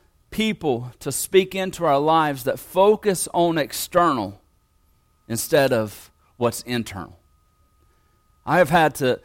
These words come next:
when I first get, became a believer, like, uh, there was certain things that I, that Jesus had to do in me and, uh, take me out of and,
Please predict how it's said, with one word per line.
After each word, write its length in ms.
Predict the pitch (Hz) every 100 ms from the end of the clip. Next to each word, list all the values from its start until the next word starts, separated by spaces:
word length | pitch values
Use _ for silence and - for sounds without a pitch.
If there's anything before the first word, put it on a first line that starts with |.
| _
when 120 | 123 139
I 260 | 180 185
first 400 | 151 170 175 -
get, 160 | 170 165
became 440 | 147 170 170 170
a 40 | 139
believer, 640 | 127 147 165 147 123 110
like, 240 | 113 113 _ _ _
uh, 120 | 139
there 140 | 156 170
was 180 | 185 135
certain 440 | - 175 180 170
things 340 | - 180 180 143
that 160 | 135
I, 280 | 139 170 175
that 180 | 139 131
Jesus 460 | 127 175 165 165
had 220 | 151 156 143
to 60 |
do 300 | 135 160 165
in 360 | 160 175 185 175
me 340 | 147 120 113 - - -
and, 280 | 135 131 131
uh, 220 | 135 127
take 300 | 123 175 196
me 160 | 165 147
out 380 | - 170 185 196
of 480 | 151 104 104 110 - _ _ -
and, 280 | 147 143